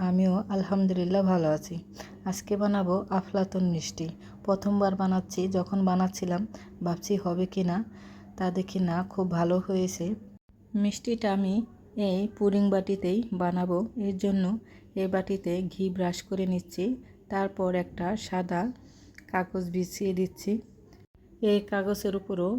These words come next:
আবারও ঘি ব্রাশ করে দেব। এই কাজটা আগে করে রাখলে ভালো হয়। তার জন্য পুডিং বাটিটা আগে ভালো করে আমি সেট করে নিলাম, পরে যেন কোনো ঝামেলা না হয়।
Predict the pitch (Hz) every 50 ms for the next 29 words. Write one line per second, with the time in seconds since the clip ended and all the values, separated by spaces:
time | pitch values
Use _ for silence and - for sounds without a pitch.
0 | 254 277 247 190 170 170 180 175 185 196 185 170 175 185 185 175 180 180 175 175
1 | - - - 170 175 175 170 175 165 170 185 247 277 - - - - - - -
2 | - - - 202 202 202 - 208 202 202 - - - 190 180 196 254 254 - -
3 | 208 190 180 196 190 196 - 202 190 185 180 180 170 - - - 196 208 196 175
4 | 170 170 170 175 180 175 - 175 202 269 285 - - - - - - - _ _
5 | _ _ _ - - - - - - - - - - - - - - 220 208 208
6 | 202 208 - 220 214 202 202 214 233 240 - 220 220 202 208 202 196 202 196 196
7 | - 202 185 190 185 185 185 208 208 180 170 175 180 185 180 180 - 185 185 196
8 | 240 254 254 - - - - - - - - - - - 180 180 185 180 - -
9 | 190 185 - - - 196 190 185 180 180 175 175 180 208 254 - - - - -
10 | - - - - - - - - - - 196 185 190 190 185 185 175 180 196 220
11 | 220 - 180 180 175 160 160 175 170 170 170 170 170 170 170 170 165 160 156 151
12 | 175 202 247